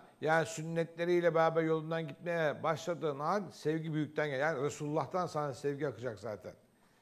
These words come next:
İşin kuralı böyledir yani. Sevgi büyükten gelir. Sen yeter ki genç olarak, biri genç olarak ne yap?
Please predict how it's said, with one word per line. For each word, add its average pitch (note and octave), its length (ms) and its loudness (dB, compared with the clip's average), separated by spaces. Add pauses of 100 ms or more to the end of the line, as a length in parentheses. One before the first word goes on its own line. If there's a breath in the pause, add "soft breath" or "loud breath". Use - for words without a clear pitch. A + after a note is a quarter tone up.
(120)
İşin D#3 200 -6
kuralı D3 340 2
böyledir C3 300 6
yani. G2+ 300 -2 (220 loud breath)
Sevgi D#3 420 0
büyükten D#3 420 0
gelir. G#2+ 200 -4 (260 loud breath)
Sen F#3 280 2
yeter F#3 340 8
ki D#3+ 100 -2
genç F3+ 300 6
olarak, C#3+ 300 8 (460 soft breath)
biri E3 180 2
genç G3 300 6
olarak D3+ 280 8
ne C#3+ 60 2
yap? G#3+ 360 8